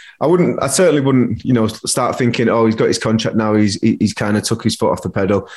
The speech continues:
I think there's a lot of things that come into it, but I'm sure, listen, he looks like he, he lo-, he lives for football.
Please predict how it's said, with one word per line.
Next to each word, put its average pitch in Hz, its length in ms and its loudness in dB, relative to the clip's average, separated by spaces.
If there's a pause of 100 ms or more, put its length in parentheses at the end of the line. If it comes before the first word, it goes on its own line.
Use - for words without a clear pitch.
(160)
I - 40 -2
think 127 180 0
there's 113 140 4
a - 20 6
lot 123 160 4
of 110 80 -4
things 113 220 2
that - 140 -4
come 110 180 4
into 104 280 2
it, 95 140 2
but 107 60 0
I'm 107 160 2
sure, 113 520 2 (300)
listen, 107 240 0
he 107 100 4
looks 113 300 2
like 101 220 0
he, 101 180 2
he 107 140 2
lo-, 110 260 2
he 117 80 2
lives 113 260 2
for 101 120 -2
football. 104 560 0